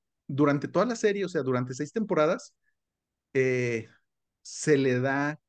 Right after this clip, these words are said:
como que prácticamente como que la imagen de un padre perfecto a Jack, ¿no? Un esposo perfecto y demás. Ahora, yo durante mucho tiempo tuve mi, mi,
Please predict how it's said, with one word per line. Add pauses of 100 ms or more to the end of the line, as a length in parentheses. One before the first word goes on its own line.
como
que (360)
prácticamente
como
que
la
imagen
de
un
padre
perfecto
a
Jack,
¿no? (400)
Un
esposo
perfecto
y
demás. (580)
Ahora,
yo
durante
mucho
tiempo
tuve
mi, (120)
mi,